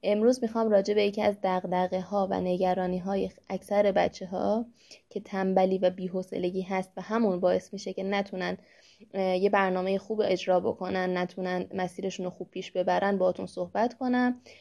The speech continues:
و بیایم دلایلش رو ریشه یابی کنیم، ببینیم مشکل از کجاست و واسه هر کدوم یه راهکاری، یه چیز، اه، یک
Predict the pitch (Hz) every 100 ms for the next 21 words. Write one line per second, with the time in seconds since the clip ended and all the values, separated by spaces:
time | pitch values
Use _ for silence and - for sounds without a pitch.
0 | _ 196 185 226 214 190 185 185 196 220
1 | 240 240 233 202 175 190 202 190 214 233
2 | 262 262 262 247 220 220 220 190 - 196
3 | 196 180 - 180 185 226 294 311 - 202
4 | 196 220 220 190 196 190 226 240 240 233
5 | 226 208 190 185 190 185 190 190 202 -
6 | _ - _ - 185 190 196 196 196